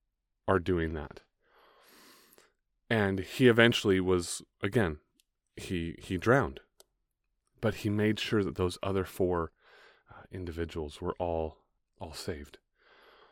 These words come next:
How does that happen in life? How does, how does this heroic idea come about? Is it something that's you're born with, or is it something that's developed?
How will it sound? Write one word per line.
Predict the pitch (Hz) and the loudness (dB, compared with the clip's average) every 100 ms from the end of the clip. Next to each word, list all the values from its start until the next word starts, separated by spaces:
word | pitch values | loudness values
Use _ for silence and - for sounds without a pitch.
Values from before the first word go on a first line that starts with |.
| _ _ _ _ - | _ _ _ _ -12
How | - 131 | -2 2
does | 180 139 | 2 2
that | 110 | -2
happen | 90 90 - 78 | -6 -8 -6 -8
in | 78 | -8
life? | 76 73 - | -10 -14 -2
How | 123 135 | 4 6
does, | 151 117 - _ - | 6 4 -4 _ -12
how | - 139 | -4 -2
does | 156 113 - - _ _ _ _ _ _ _ - | 0 -2 -4 -12 _ _ _ _ _ _ _ -10
this | 104 101 - - _ _ _ | -2 -2 -4 -14 _ _ _
heroic | - - 104 98 101 107 - | -10 -2 0 4 6 4 2
idea | 90 85 92 82 78 | 0 2 2 2 -2
come | - 95 | -8 -6
about? | 82 80 78 - - - - | -4 -2 -4 -6 -18 -6 2
Is | 117 | 4
it | 117 | 4
something | - 123 110 101 | 4 4 4 0
that's | 90 123 107 - | -2 -6 -8 -4
you're | 107 | -4
born | 82 110 143 180 | 4 6 6 4
with, | 190 208 - _ _ _ _ _ _ - - _ _ _ - _ | 0 -4 -14 _ _ _ _ _ _ -20 -20 _ _ _ -20 _
or | 120 117 | 4 4
is | |
it | 120 | 4
something | - 139 131 117 | 0 0 2 0
that's | 101 - | 0 -2
developed? | 92 82 82 76 - | -2 0 -2 -4 -10